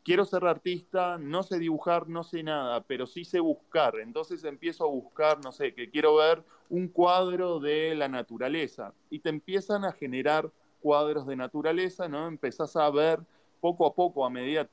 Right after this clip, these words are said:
tienes que pasar tiempo con la I A, porque si no, no, simplemente publicas lo, lo único que generas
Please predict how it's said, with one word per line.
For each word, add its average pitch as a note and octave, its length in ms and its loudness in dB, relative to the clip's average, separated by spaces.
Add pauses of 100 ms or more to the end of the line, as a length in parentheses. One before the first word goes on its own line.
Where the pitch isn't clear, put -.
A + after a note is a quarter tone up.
(260)
tienes E3 200 -4
que - 100 -6
pasar D#3+ 340 0
tiempo D3+ 480 -2
con A2 140 -6
la A2 120 0
I A2+ 140 -2
A, G2+ 120 -2
porque A#2+ 280 -2
si B2+ 160 -8
no, C#3 220 2
no, D3 520 2 (160)
simplemente C#3 840 2
publicas C3+ 600 -2
lo, C3 160 -2 (120)
lo A2+ 180 -2
único B2+ 420 0
que A2+ 140 -6
generas A#2+ 540 -4